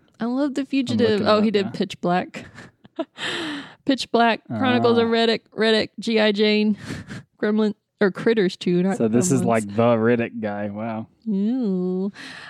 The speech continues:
Speaker 1: Um, and it's starring Kevin Costner, Jean Tripplehorn, and Dennis Hopper.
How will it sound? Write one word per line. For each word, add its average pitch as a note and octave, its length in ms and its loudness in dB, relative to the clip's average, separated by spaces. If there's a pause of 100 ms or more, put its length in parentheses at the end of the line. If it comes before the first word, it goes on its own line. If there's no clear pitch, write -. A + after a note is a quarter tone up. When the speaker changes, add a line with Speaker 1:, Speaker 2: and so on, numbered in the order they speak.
(120)
Speaker 1:
Um, G#3 520 2 (100)
and A#3+ 220 0
it's A#3+ 180 -4
starring D#4+ 1040 0 (320)
Kevin C#4+ 320 0
Costner, F4+ 760 0 (140)
Jean C4 340 0
Tripplehorn, D#4 800 0
and A#3+ 340 2
Dennis A#3+ 300 2
Hopper. F3+ 720 0